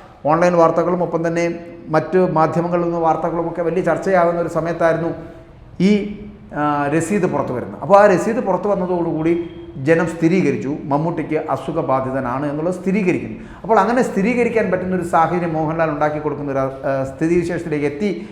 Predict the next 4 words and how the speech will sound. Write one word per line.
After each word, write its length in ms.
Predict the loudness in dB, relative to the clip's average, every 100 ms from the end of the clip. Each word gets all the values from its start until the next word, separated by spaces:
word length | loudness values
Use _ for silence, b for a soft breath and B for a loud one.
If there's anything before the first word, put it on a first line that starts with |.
| B
എന്നതടക്കമുള്ള 680 | 0 4 6 6 2 0 0
തരത്തിൽ 360 | 0 -2 -4 -4
വാർത്തകൾ 800 | 0 2 2 0 -2 0 -2 -4 B B B -8
ഉണ്ടാക്കിയെടുക്കുവാൻ 1000 | -4 0 6 6 6 2 2 2 0